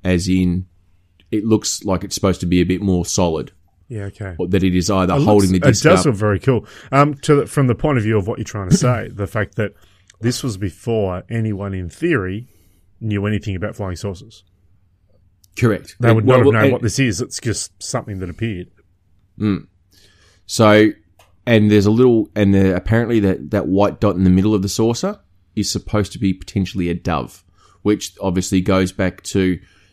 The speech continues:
Speaker 1: there would have been an influence. I mean, 'cause he would have read the Bible.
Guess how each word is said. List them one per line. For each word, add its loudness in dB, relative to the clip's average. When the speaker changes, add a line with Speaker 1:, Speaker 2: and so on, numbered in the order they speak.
Speaker 1:
there 2
would 2
have 0
been 0
an 2
influence. 2
I 0
mean, 0
'cause -6
he 0
would 2
have 0
read 0
the -2
Bible. -4